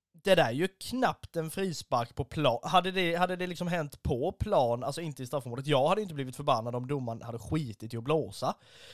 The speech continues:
Alltså, just på grund av att ofta så blåser, blåses det ju för väldigt många så små saker som gör att det blir hackigt i spelet. Och jag menar, när man då sen, alltså, blir så pass, ja, men förvånad. Man, man,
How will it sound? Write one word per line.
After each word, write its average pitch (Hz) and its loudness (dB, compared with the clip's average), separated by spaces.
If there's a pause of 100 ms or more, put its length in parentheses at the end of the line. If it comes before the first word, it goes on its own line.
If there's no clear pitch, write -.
(120)
Alltså, 160 4 (340)
just 190 2
på 175 2
grund 170 2
av 147 8
att 143 2
ofta 151 0
så 156 -8
blåser, 165 0
blåses 170 0
det 185 -2
ju 175 -2
för 127 2 (260)
väldigt 131 2
många 143 -2
så 127 -10
små 143 -2
saker 113 -4
som 170 -4
gör 139 2
att 123 -6
det 139 -10
blir 127 -6
hackigt 127 -2
i 123 -6
spelet. 123 -4
Och 160 0
jag 151 2
menar, 151 2
när 156 2
man 156 6
då 139 0
sen, 147 2 (720)
alltså, 175 -2
blir 180 -4
så 147 2
pass, - -2 (320)
ja, 156 -2
men 160 2
förvånad. 156 4
Man, 170 2
man, 165 -2